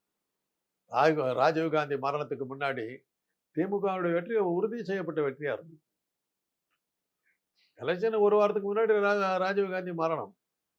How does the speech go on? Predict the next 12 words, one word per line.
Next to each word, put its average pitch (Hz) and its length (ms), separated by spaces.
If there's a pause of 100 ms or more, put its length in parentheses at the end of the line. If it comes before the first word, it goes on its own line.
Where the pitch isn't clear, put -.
(460)
கொல்லப்பட்டாரு. 117 460
அதாவது 196 300
தி 220 140
மு 220 140
க 196 140
தான் 185 160
காரணம்னாங்க. 107 560 (420)
கலைஞர் 196 400
எதுவும் 202 220
மிச்சம் 175 260
எல்லாம் 156 280
தோத்தாங்க. - 400